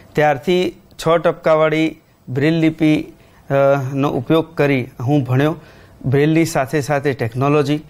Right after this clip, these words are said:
ટેકનોલોજીની માં કોમ્પ્યુટર અને, અ, કોમ્પ્યુટર જે છે એન વી ડી સ્ક્રીન રીડર દ્વારા, અ, અ, બોલે છે અને એના દ્વારા,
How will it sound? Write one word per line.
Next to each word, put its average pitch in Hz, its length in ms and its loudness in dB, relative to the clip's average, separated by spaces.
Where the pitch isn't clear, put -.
ટેકનોલોજીની 139 960 0
માં 139 340 0
કોમ્પ્યુટર 131 520 0
અને, 127 240 0
અ, 131 340 0
કોમ્પ્યુટર 135 540 0
જે 127 180 0
છે 135 420 0
એન 135 200 2
વી 143 100 2
ડી 143 160 2
સ્ક્રીન 143 380 0
રીડર 139 280 2
દ્વારા, 127 480 -2
અ, 127 40 -6
અ, 127 280 0
બોલે 143 360 2
છે 156 160 -2
અને 139 340 -6
એના 139 260 -2
દ્વારા, 135 480 -2